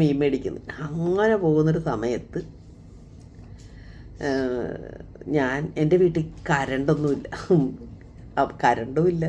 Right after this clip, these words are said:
ഗ്യാസും ഇല്ല. അങ്ങനെ ഇരിക്കുന്ന സമയത്ത് ഞാനൊരു സമയത്ത് ചിലപ്പോൾ അമ്മ പറഞ്ഞു, അമ്മ ഒരു മാല മേടിച്ച്, നല്ലൊരു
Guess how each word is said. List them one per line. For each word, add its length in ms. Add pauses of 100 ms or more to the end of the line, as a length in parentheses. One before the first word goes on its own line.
(120)
ഗ്യാസും 540
ഇല്ല. 120 (1400)
അങ്ങനെ 260
ഇരിക്കുന്ന 280
സമയത്ത് 380 (1300)
ഞാനൊരു 340
സമയത്ത് 460 (240)
ചിലപ്പോൾ 300
അമ്മ 200
പറഞ്ഞു, 300
അമ്മ 200
ഒരു 160
മാല 320
മേടിച്ച്, 300 (720)
നല്ലൊരു 320